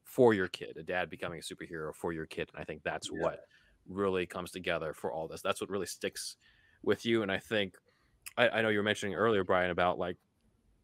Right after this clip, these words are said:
Speaker 1: critics were criticizing the tone and stuff, but it's like, it's really, you set up a world where you can have a dad become a superhero at the end of that movie. And I, that's why it works for us. That's why, that's why the, all these people are showing up for these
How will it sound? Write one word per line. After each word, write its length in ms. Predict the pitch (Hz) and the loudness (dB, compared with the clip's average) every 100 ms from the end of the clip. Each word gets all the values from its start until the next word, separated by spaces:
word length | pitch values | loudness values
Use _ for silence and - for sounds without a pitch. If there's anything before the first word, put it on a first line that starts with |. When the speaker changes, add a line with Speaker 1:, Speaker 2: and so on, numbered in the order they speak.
| _ - - | _ -20 -20
Speaker 1:
critics 480 | - - 107 - - | -4 2 2 0 -4
were 420 | 95 90 87 85 | -2 0 0 -4
criticizing 540 | - 104 95 98 92 90 | -4 -4 2 2 2 -2
the 60 | |
tone 300 | 85 113 101 | 0 2 2
and 120 | 92 92 | 0 -4
stuff, 280 | 92 90 - | -6 -6 -4
but 100 | 98 | -4
it's 160 | 92 | -2
like, 140 | 110 98 | -2 -2
it's 180 | 98 - | -4 -2
really, 480 | 123 135 123 110 - - _ _ - | 2 4 4 0 -6 -18 _ _ -4
you 120 | 127 | 0
set 300 | - 165 165 | 4 8 8
up 100 | 147 | 8
a 80 | 104 | 4
world 560 | 98 120 131 107 98 - | 4 6 8 6 2 -4
where 720 | 104 107 110 107 104 101 92 - | -4 0 4 4 4 4 2 -4
you 200 | 95 98 | -14 -10
can 140 | - 92 | -8 -6
have 460 | - 127 117 98 | 2 6 6 4
a 60 | 92 | 0
dad 360 | 85 87 80 - | -2 0 -2 -4
become 360 | 98 - 98 | -10 -6 -4
a 40 | 90 | -4
superhero 640 | - 92 - - - - - _ _ _ _ - | -8 -12 -14 -14 -14 -16 -20 _ _ _ _ -2
at 160 | 98 - | -2 -2
the 140 | 95 | -4
end 160 | 90 82 | -4 -4
of 120 | 80 | -6
that 160 | 80 - | -8 -10
movie. 340 | 85 82 - - - | -14 -14 -16 -20 -10
And 80 | 92 | -8
I, 120 | 90 87 | -6 2
that's 320 | 104 98 - | 4 4 0
why 160 | 85 | -6
it 100 | 71 - | -6 -12
works 420 | - - - - _ _ _ | -14 -12 -16 -18 _ _ _
for 180 | - - | -16 -16
us. 100 | - | -12
That's 260 | - 90 - | -4 -2 -2
why, 420 | 90 80 80 82 - | -4 -2 -4 -6 0
that's 180 | 113 113 | 2 4
why 160 | 120 110 | 6 6
the, 160 | 95 - | 4 -2
all 120 | 101 | -2
these 140 | 95 | -2
people 240 | - 98 87 | -6 -6 -4
are 60 | 80 | -2
showing 260 | 90 82 | -2 -4
up 120 | 85 | -8
for 120 | - 85 | -8 -8
these 280 | 78 80 | -8 -12